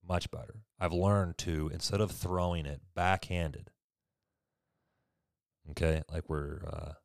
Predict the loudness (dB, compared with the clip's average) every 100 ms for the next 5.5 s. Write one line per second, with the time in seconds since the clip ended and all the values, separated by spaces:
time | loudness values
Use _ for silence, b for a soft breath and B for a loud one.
0 | _ _ _ _ _ _ -10 -4 -2 0
1 | -2 -2 -4 -4 -4 -4 -6 -10 _ _
2 | _ _ -12 -4 -2 -2 -6 -8 -6 -8
3 | -14 _ _ _ _ _ _ _ _ _
4 | _ _ _ _ _ -4 0 2 0 -4
5 | -8 -10 -10 -10 -10